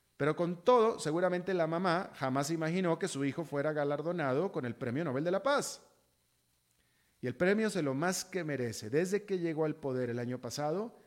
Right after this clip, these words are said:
ha puesto mucha energía en darle mayor libertad y democracia a este país, Etiopía, que estaba convulsionado por protestas en contra de la represión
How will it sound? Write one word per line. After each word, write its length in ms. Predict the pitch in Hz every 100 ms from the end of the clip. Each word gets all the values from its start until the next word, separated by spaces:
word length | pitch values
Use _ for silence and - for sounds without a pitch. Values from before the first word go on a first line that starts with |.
| _
ha 120 | -
puesto 280 | - 131 131
mucha 300 | 123 139 147
energía 540 | 127 110 110 - 135 139
en 120 | 120
darle 260 | 127 135
mayor 340 | 127 110 120 131
libertad 540 | 131 113 113 135 131 -
y 140 | 185
democracia 840 | 185 175 170 147 123 - 117 110 - _ _
a 120 | - 113
este 220 | 120 165
país, 600 | 151 143 139 123 - - _ _ _ _
Etiopía, 640 | 117 - - 170 139 127 123 - - -
que 80 | 107
estaba 260 | 139 151
convulsionado 880 | 151 120 151 156 147 139 143 135 135
por 180 | 139 -
protestas 560 | 135 123 131 - 127
en 120 | 117 110
contra 460 | 127 113 123 123
de 180 | - 127
la 100 | 117
represión 760 | 110 120 - 127 - 104 101